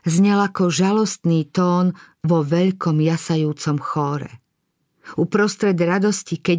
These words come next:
mu všetci vzdávali poctu, izraelský kráľ plače. Nie tichými slzami radosti, ale slzami bôľu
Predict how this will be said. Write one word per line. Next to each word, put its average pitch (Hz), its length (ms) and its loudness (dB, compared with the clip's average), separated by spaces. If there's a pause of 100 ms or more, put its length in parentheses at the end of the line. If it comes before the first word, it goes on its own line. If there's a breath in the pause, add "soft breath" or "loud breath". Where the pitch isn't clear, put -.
mu 160 80 0
všetci 220 480 -2
vzdávali 156 720 0
poctu, 175 560 -4 (560 loud breath)
izraelský 202 1120 0
kráľ 165 560 -2
plače. 131 480 -8 (960 loud breath)
Nie 247 240 4
tichými 147 640 0
slzami 156 560 0
radosti, 156 720 -4 (720)
ale 175 240 2
slzami 208 720 0
bôľu 190 560 2